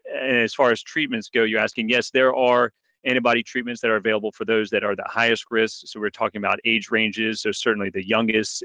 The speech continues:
infants, uh, would be at higher risk, uh, for these. So they might meet the criteria for receiving some of the antibody treatment. Uh, no vaccines yet, uh, but as I understand that there are some that are in study with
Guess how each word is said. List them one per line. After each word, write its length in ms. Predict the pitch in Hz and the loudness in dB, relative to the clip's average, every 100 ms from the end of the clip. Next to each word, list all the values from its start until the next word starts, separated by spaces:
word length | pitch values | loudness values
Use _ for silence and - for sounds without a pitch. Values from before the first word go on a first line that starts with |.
| - | -6
infants, 540 | 110 - 110 - - _ - _ _ 104 | -6 -4 -4 -6 -14 _ -20 _ _ 0
uh, 160 | 104 101 - 120 | 0 0 -4 -4
would 120 | 110 98 | -2 0
be 60 | 104 | 0
at 40 | 107 113 | 0 0
higher 200 | 107 101 | 2 2
risk, 340 | 107 107 - - 147 | 2 0 -4 -16 -12
uh, 140 | 110 101 - | -10 -10 -2
for 100 | 104 | -2
these. 200 | 104 101 - | 0 0 0
So 100 | 98 | 2
they 180 | 110 107 127 | 4 2 -2
might 320 | 113 110 107 110 | -2 -2 -2 -4
meet 120 | 107 | -4
the 100 | 107 | -4
criteria 600 | - 104 - 113 104 101 - - | -2 -2 0 0 2 0 -6 -4
for 140 | 104 - - - _ - | -2 -2 -8 -20 _ -12
receiving 400 | 101 120 104 101 | -6 -2 -2 -2
some 140 | 107 | -2
of 40 | 98 | -4
the 80 | 104 | -2
antibody 360 | 104 92 95 95 | 0 0 0 -2
treatment. 540 | - 104 98 101 - - - - - | -6 -6 -4 -6 -10 -16 -20 -20 -4
Uh, 240 | 101 95 113 117 | 0 2 4 4
no 60 | 123 | 6
vaccines 500 | 120 117 - 113 98 | 4 2 0 -2 0
yet, 280 | 113 104 107 - - 104 | 0 0 -2 -12 -16 -12
uh, 140 | 101 | -12
but 260 | 92 98 101 113 | -8 -8 -8 -10
as 140 | 104 | -4
I 140 | 104 | -2
understand 440 | 104 95 - 104 98 | -2 -4 -4 -4 -2
that 80 | 98 | -2
there 180 | 101 101 | 0 0
are 80 | 101 | -2
some 280 | - 107 98 98 | -2 -2 -2 -4
that 100 | 98 | -4
are 200 | 95 107 - | -6 -8 -10
in 160 | 107 | -8
study 360 | 95 - 101 98 | -4 -2 0 0
with 160 | 95 | -4